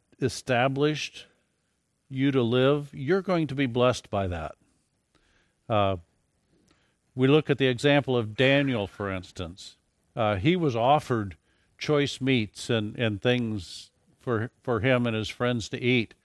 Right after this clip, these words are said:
Uh, but because he was obedient to God's commands, he says, "I shouldn't eat these things. This is what I should eat."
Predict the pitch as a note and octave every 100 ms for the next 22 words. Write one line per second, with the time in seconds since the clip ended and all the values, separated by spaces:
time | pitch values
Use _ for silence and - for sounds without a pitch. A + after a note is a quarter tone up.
0 | _ _ _ _ _ _ A#2 G#2 G2 G2+
1 | - C3+ - C#3 - D#3+ F#3 C#3 D3 C#3
2 | C3+ C3 A2+ C#3+ D3 C#3+ C3+ - G#2+ B2
3 | C#3+ D3+ - C#3+ A2 G#2+ G2+ A#2 A2+ C#3
4 | B2 C3+ D3+ - - E3 C#3 C3 C#3+ C3+
5 | - A#2 G2 - G2+ F2 E2 E2 G#2 C3
6 | F3 - A2 - G#2 G2 F#2 - F#2+ F#2+
7 | F2+ -